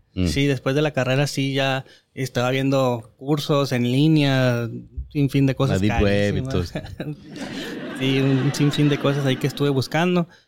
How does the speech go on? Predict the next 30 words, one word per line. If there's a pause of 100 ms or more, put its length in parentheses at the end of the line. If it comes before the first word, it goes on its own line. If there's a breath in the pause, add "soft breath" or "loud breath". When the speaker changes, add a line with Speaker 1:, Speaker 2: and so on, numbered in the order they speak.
(160 soft breath)
Speaker 2:
Pero,
pues,
el
destino
me,
me
llevó
por
buen
camino. (560)
Y,
y
afortunadamente
mi
mamá
me
enseñó,
puerta
que
tocas,
déjala
abierta
y
manténla
y
entra
y
ahí (400)
manténla
abierta.